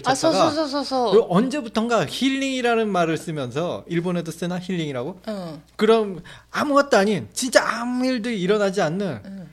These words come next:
Speaker 2: 뭐, 예를 들면 남의 일상의 생활을, 뭐, 보여주는 동영상이라든지, 아니면 그냥 진짜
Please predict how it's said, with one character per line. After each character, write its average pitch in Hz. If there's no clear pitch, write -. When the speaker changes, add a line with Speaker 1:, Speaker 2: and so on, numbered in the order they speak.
Speaker 2:
뭐, 220
예를 196
들면 190
남의 165
일상의 160
생활을, 147
뭐, 139
보여주는 143
동영상이라든지, 131
아니면 190
그냥 208
진짜 -